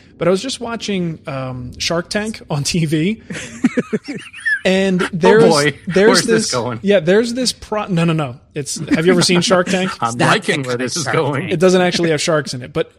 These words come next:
Speaker 1: uh, which I was really disappointed about. Um, but anyway, there was this product that was, that they were trying to get investment for called the City Kitty. And it's a system to get your cat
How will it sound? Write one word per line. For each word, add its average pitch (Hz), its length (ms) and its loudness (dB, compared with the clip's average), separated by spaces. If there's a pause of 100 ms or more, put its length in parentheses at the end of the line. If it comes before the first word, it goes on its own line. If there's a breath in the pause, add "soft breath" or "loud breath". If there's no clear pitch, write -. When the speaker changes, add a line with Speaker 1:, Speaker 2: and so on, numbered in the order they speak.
Speaker 1:
uh, 170 100 -6
which 151 160 -4
I 156 40 -2
was 143 120 -4
really 151 220 -2
disappointed 143 480 -8
about. 127 260 -10 (380 soft breath)
Um, 139 320 -6
but 170 120 0
anyway, 190 260 2
there 151 100 0
was 190 120 0
this 233 120 -6
product 220 480 -2
that 165 160 -4
was, 151 380 -4
that 160 140 -4
they 151 140 -4
were 151 140 -4
trying 147 340 -6
to 143 460 -4
get 139 180 -8
investment 151 540 -8
for 143 240 -6
called 139 300 -4
the 143 100 -6
City 156 300 -4
Kitty. 220 360 -2 (540 soft breath)
And 156 260 -4
it's 160 160 -4
a 180 60 -2
system 196 540 -2
to 147 100 -6
get 175 200 -2
your 190 80 -6
cat - 440 -10